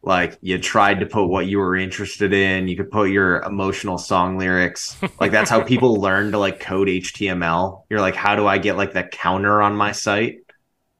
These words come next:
Speaker 2: <laughs>
Speaker 1: That's how I, that's how I learned.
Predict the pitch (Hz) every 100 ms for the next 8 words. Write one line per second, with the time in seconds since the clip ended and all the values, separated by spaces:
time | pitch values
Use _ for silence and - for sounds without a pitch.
0 | - 127 123 - 220 - 208 _ 247 -
1 | 254 - - 120 131 80 78 117 120 73
2 | 101 85 78 82 -